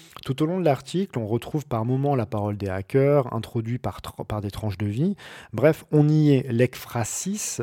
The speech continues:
euh, comme disaient les Grecs, la description vivante fonctionne bien, c'est le grand talent, euh,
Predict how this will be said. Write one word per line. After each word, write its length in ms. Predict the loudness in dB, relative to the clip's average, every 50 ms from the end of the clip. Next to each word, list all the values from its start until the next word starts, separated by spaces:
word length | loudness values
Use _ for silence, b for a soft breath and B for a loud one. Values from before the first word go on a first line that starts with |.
| -8 -8
euh, 140 | -8 -8 -2
comme 240 | 0 0 0 0 0
disaient 260 | -2 0 0 2 2
les 140 | 2 0 -2
Grecs, 460 | -2 0 2 2 2 2 0 -2 -4
la 180 | -4 -4 -4 -2
description 540 | -2 -2 -4 -4 -6 -8 -8 -4 -4 -4
vivante 420 | -2 -2 -2 -4 -2 -2 -2 -4 -4
fonctionne 420 | -6 -8 -8 -6 -4 -4 -4 -4
bien, 300 | -4 -4 -4 -4 -2 -4
c'est 160 | -4 -6 -6
le 100 | -6 -6
grand 220 | -6 -6 -6 -6 -4
talent, 480 | -4 -4 -4 -2 -4 -4 -4 -6 -6
euh, 40 | -8